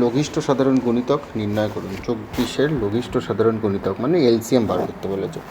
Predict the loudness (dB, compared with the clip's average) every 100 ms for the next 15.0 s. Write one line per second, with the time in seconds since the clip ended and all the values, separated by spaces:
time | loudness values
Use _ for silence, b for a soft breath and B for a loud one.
0 | B B B B -10 -6 0 0 2 2
1 | 4 2 2 0 2 -2 2 0 0 -2
2 | 0 2 2 2 2 4 2 0 0 0
3 | 0 -2 0 0 0 -2 -2 2 2 2
4 | 0 -2 -8 -8 -8 -20 B B B -8
5 | 0 2 2 -4 -12 -16 -16 -4 0 2
6 | 0 -2 2 2 0 -12 -18 -18 -6 -2
7 | -2 -2 -12 -4 -2 0 -2 -4 -8 -12
8 | -12 -16 -16 B B -2 0 2 2 0
9 | 2 0 -2 -4 -4 -6 -8 -12 -10 -6
10 | -2 0 0 0 0 0 0 0 -2 -10
11 | -4 0 0 0 0 -2 0 -6 -4 -8
12 | -8 -14 B B -4 -2 -2 0 0 0
13 | -2 -4 -4 0 0 -2 -16 -16 -8 -4
14 | -2 -2 -2 0 2 0 0 2 2